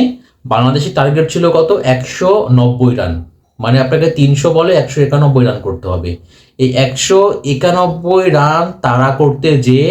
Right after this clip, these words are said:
আপনি একশো নয় রান, ঊনত্রিশ ওভার একশো নয় রানে আপনি all out হয়েছেন। আপনি বুঝছেন আপনি অবস্থা, এটা কি আসলে কি বাংলাদেশ দল, যারা কিনা একটা লম্বা সময় ধরে টেস্ট ক্রিকেট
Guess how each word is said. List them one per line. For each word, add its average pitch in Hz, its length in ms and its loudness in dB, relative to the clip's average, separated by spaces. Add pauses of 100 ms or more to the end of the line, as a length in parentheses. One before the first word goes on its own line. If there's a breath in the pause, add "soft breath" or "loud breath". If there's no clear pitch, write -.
(160)
আপনি 131 280 0 (240)
একশো 160 380 -2 (580 loud breath)
নয় 131 360 0
রান, 127 220 0
ঊনত্রিশ 131 440 2
ওভার 156 180 2 (100)
একশো 123 240 -2
নয় 117 120 0
রানে 120 180 0
আপনি 120 120 0 (100)
all 117 160 2
out 117 160 0
হয়েছেন। 107 280 -4
আপনি 120 100 0 (140)
বুঝছেন 127 380 2
আপনি 143 120 0 (120)
অবস্থা, 131 280 0 (580 loud breath)
এটা 123 200 0
কি 156 80 0 (220)
আসলে 170 280 0 (100)
কি 180 80 -2 (100)
বাংলাদেশ 151 340 0 (100)
দল, 139 120 2 (120)
যারা 120 240 2
কিনা 147 200 0 (220)
একটা 123 160 -4 (100)
লম্বা 131 340 4 (120)
সময় 156 320 4
ধরে 156 160 4 (600 loud breath)
টেস্ট 160 320 2
ক্রিকেট 156 320 0